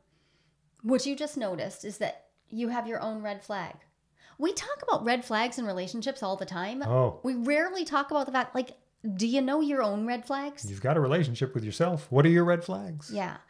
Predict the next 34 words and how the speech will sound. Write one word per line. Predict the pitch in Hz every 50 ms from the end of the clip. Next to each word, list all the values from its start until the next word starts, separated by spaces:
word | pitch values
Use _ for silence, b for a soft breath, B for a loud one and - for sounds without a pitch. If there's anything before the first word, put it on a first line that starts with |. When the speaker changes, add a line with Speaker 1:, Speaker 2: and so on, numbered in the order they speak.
| b b b b b
Speaker 2:
Yeah. | 233
Speaker 1:
And, | 240 240 165 - - - _ _ 240
and | 247 254 247 247 247 - - -
actually, | 226 254 302 311 - - 302 226 202 196
that's | - 254 254 247 247
interesting. | 220 208 - 196 180 - 190 170 175
Do | - 240
you | 262 269
mind | 240 214 196 202 226 240
if | -
I | 247
use | 240 240 233 233 226 226 233
you | 247 240
as | 226 226 226
an | 240 226
example? | 208 196 196 214 208 214 214 - - 240
Speaker 2:
Feel | 240 - 220
Speaker 1:
Because | - 147 170 233
Speaker 2:
free. | 220
Speaker 1:
we've | 185 220 160 -
talked | - - 202 196 -
about | 202 196 185 -
this | 185 175 180
a |
bunch | 165 151 190 185 180 156 -
this | - 160 -
week. | 190 190 180 160 - - -
Speaker 2:
Yeah, | 123 131 120
feel | 98 - 117 110
free. | - 131 127
Speaker 1:
Um, | 220 220 208 196 190 185 180 180 180 - b b b b b b b
when | b 226 233 226 226 220 214
you | 208 233 240 247 254 262 277 285 302 320 311 - - _ _ _ _ _ _
stop | - - - - - - 254 240 233 220 - - -